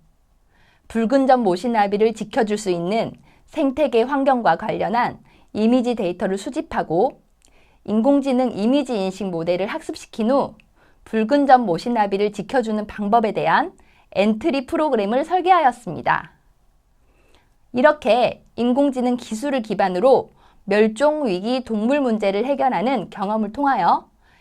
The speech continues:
인공지능 기반 문제 해결력을 신장할 수 있도록 의도하였습니다. 교육부는 인공지능 기반 단계별 체계적 미래형 교육과정을 운영하기 위하여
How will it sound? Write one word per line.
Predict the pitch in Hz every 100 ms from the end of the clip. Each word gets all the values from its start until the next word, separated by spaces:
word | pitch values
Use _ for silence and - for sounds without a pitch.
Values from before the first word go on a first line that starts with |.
| _ -
인공지능 | 202 220 247 233 214 214
기반 | 202 196 165 110 - _ _ _
문제 | 190 208 202 254
해결력을 | 254 185 165 143 247 294
신장할 | - 359 381 359
수 | - 220
있도록 | 202 190 247 262
의도하였습니다. | - 220 254 208 190 - 165 143 143 156 - _ _ _ _ _ _ _ _ -
교육부는 | 254 302 - 240 311 175 127 - _ _
인공지능 | 247 254 277 262 254 254
기반 | 240 214 208 214 311 381 _
단계별 | - 214 226 226 190 110 76 _ _ _
체계적 | - 370 359 294 202 - _ _ -
미래형 | 190 226 226 277 302
교육과정을 | 233 220 220 208 208 196
운영하기 | 175 202 226 190 170
위하여 | 147 165 208 262